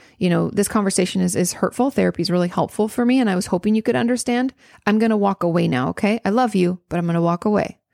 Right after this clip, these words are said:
We can do things like that, right? We kinda just try to diffuse it, but we can also just leave the conversation, okay? There's no one that says we have to stay there and be abused. So that's, I just hate that this is so common.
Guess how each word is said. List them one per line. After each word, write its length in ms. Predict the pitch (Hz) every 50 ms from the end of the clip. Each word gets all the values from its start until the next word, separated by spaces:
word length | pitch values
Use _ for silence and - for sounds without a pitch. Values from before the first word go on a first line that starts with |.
| _ _ _ _
We 60 | _ -
can 140 | - 220 208
do 120 | 240 247
things 240 | 233 - 180 180 -
like 140 | 160 160 -
that, 220 | - - - -
right? 160 | - 180 -
We 60 | - 185
kinda 200 | - 202 202 208
just 180 | 214 214 -
try 160 | - - 208
to 80 | 208 233
diffuse 380 | 214 269 - - 254 240 220 233
it, 120 | 220 -
but 100 | - 117
we 80 | 139 180
can 160 | - 190 185
also 200 | 180 175 - 202
just 160 | 180 - -
leave 260 | 147 156 165 170 175 165
the 60 | 165
conversation, 640 | - - 165 160 156 156 - - 143 139 - - 104
okay? 240 | 101 - - 156 151
There's 220 | 147 123 131 - -
no 120 | 147 170
one 140 | 175 196 208
that 120 | 208 -
says 200 | - 190 165 160
we 40 | 160
have 80 | 156 -
to 60 | 165
stay 220 | - - 160 160
there 140 | 151 143 143
and 80 | 147 143
be 100 | 143 143
abused. 420 | 135 151 143 127 90 82 - - - - - - - - - - - - - -
So 440 | - - - 220 208 175 156 175 - _ _ _ _ _ _ _ _ _ _ _ _ _ _ _ _ _ _
that's, 440 | - 185 175 - - - - - - _ _ _ _ _ _ _ _ _ _ _ _ - 202 - - - -
I 80 | 202 196
just 120 | 185 -
hate 120 | 220 196
that 100 | - 170
this 180 | - 170 - -
is 80 | 165 -
so 160 | - 160 143
common. 420 | - - - - - - - -